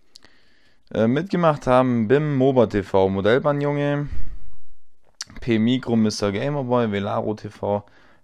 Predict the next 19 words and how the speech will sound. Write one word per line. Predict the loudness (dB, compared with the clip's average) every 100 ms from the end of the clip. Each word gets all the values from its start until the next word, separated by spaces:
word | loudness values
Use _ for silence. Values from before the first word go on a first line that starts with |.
| -6
Vivox, | -2 0 4 4 4 -2 -14 -10
Tor | 2 4 4
zweiundsiebzig | 2 0 0 -2 -8 -8 -8 -10
German, | -8 -4 -4 -4 -4 -4 -6 _ -20 _ -14 0
Lucky | 2 2 0
null | -4 -2
null | -4 -4
eins, | -4 -2 -2 -2 -6 -12 -20 -20 -20
Bahnen | -2 0 2 0 -2
in | -4
Ostbayern, | -4 -4 -6 -6 -2 -2 -2 -8 -20 -20 _ -6
Niklas | -4 -2 -4 -4
Hofmann, | -6 -4 -6 -6 -8
M | -6 -6
C | -6 -8
Let's | -8 -8
Plays | -8 -8 -8
and | -8
More | -2 0 0